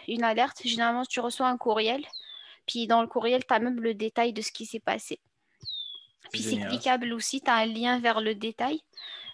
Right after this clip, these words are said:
Speaker 1: Et que tu t'en vas là-dedans, puis généralement, euh, tu reçois ça la nuit, le jour, peu importe. Puis t'as le temps, en fait, de réagir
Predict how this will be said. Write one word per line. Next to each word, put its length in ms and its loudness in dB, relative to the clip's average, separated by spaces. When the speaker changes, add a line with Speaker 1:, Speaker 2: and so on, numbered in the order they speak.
Speaker 1:
Et 140 4
que 80 -12
tu 140 -8
t'en 220 2
vas 120 6
là-dedans, 440 4
puis 160 -6
généralement, 720 6
euh, 280 2
tu 200 -2
reçois 360 2
ça 200 4
la 160 4
nuit, 420 0
le 160 0
jour, 320 -2
peu 140 2
importe. 400 4
Puis 300 -6
t'as 120 6
le 60 0
temps, 240 4
en 60 2
fait, 160 -2
de 80 6
réagir 520 6